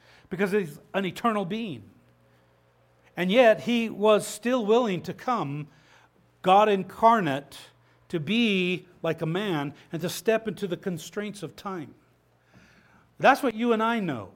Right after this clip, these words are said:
We know time from when it began for us until we're gone. And that's all we'll ever know. That's how we experience time. Here's the eternal being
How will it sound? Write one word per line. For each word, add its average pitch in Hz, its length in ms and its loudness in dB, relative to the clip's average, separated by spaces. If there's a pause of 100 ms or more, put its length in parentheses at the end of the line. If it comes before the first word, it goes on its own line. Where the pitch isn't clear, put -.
(880)
We 233 160 -2
know 262 140 2
time 220 440 2
from 190 220 -4
when 208 140 0
it 214 100 -4
began 196 460 -4
for 180 200 0
us 160 480 2 (640)
until 185 800 2 (320)
we're 170 160 -2
gone. 180 480 -2 (440)
And 180 140 -2
that's 240 180 0
all 240 140 6
we'll 220 200 4
ever 220 180 0
know. 214 400 -4 (720)
That's 214 160 0
how 233 140 6
we 214 160 0
experience 208 680 -4
time. 202 320 -8 (1120)
Here's 277 260 0
the 220 220 2
eternal 220 400 0
being 180 500 -4